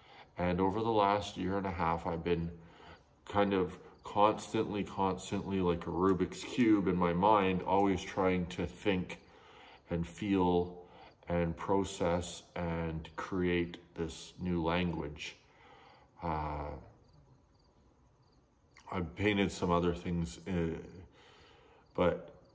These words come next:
in the back of my head, I was always, uh, I've been, I've done these sketches, and I've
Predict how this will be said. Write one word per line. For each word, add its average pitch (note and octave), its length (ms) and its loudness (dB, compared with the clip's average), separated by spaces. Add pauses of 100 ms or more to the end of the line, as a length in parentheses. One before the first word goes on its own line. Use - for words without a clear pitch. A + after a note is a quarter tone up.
in F#2+ 120 -2
the F#2 80 0
back F2 300 2
of - 60 -8
my F2 140 2
head, F2+ 240 0
I F2+ 100 4
was E2+ 240 0
always, F#2+ 500 4 (240)
uh, F2 80 0 (100)
I've F2 160 -4
been, F2+ 380 0 (180)
I've E2+ 200 -8
done F#2+ 200 2
these F2 220 0
sketches, F#2+ 720 0
and D#2+ 100 0
I've D#2 260 -4